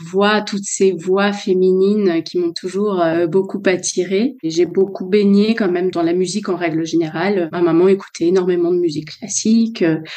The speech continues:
mon papa du jazz, euh, et puis les musiques, euh, populaires, euh, russes du côté de ma maman et corse du côté de mon papa.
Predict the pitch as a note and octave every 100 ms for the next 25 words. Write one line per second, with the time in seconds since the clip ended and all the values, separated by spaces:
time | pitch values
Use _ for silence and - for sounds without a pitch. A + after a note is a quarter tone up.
0 | - G3 G3 E3 E3+ D#3 D#3+ D#3+ F3+ F#3+
1 | G3+ G3 F#3 E3+ D#3+ D#3+ _ _ F3 -
2 | F#3+ F#3 F#3+ F3 F#3 F#3 F3 E3+ E3+ E3+
3 | - F3+ F3+ G3 G3+ F3 E3 E3 E3+ -
4 | _ _ - F#3+ B3+ C4 - - - E3
5 | F3+ F#3+ F#3 D#3+ E3+ E3+ E3 E3 F3 G#3
6 | B3 A#3+ G#3+ E3 D#3 A#3 A#3 - - F3+
7 | F#3 F#3 F#3+ F3+ F3 F3 D#3+ E3 D#3